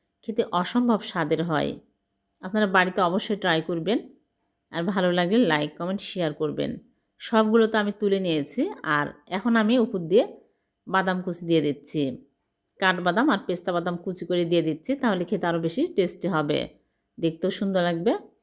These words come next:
তারপরে আমি নরমাল ফ্রিজে রেখে দিব ঠান্ডা হওয়া পর্যন্ত।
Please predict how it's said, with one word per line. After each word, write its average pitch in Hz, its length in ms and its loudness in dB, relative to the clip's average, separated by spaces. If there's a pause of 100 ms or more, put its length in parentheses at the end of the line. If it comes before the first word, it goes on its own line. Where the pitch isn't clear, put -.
(2500)
তারপরে 233 420 4
আমি 214 120 2 (220)
নরমাল 185 380 4
ফ্রিজে 190 280 0
রেখে 175 260 -2
দিব 180 120 -2 (400)
ঠান্ডা 175 320 -2
হওয়া 165 220 -2
পর্যন্ত। 151 420 -4